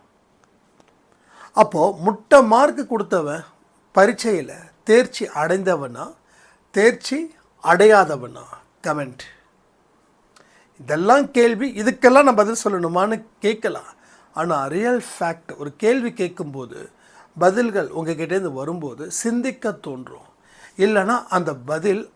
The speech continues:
ஆழமா உங்க மனசுல ஸ்டோரேஜ் ஆகும். ஸ்டோரேஜ் ஆகுறது,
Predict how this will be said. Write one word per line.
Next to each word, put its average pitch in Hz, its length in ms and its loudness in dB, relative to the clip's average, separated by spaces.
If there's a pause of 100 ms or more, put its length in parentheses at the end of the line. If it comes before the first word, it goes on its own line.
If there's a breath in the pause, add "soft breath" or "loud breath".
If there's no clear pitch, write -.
(120)
ஆழமா 165 840 4 (100)
உங்க 165 240 -2
மனசுல 143 640 -6 (120)
ஸ்டோரேஜ் 160 580 -8
ஆகும். - 340 -20 (800 soft breath)
ஸ்டோரேஜ் 269 600 4
ஆகுறது, 151 520 -2